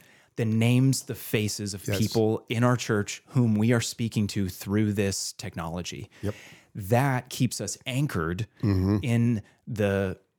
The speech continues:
Speaker 1: in the relational dynamics of actually being in a community together.
Speaker 2: Mm-hmm.
Speaker 1: And so this technology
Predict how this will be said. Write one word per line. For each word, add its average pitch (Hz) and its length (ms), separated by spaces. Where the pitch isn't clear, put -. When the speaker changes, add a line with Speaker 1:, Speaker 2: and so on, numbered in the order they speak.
Speaker 1:
in 110 220
the 101 160
relational 113 520
dynamics 110 560
of 98 100
actually 110 380
being 107 220
in 98 100
a 95 40
community 92 520
together. - 500
Speaker 2:
Mm-hmm. 87 260
Speaker 1:
And 127 100
so 139 260
this 123 260
technology 120 680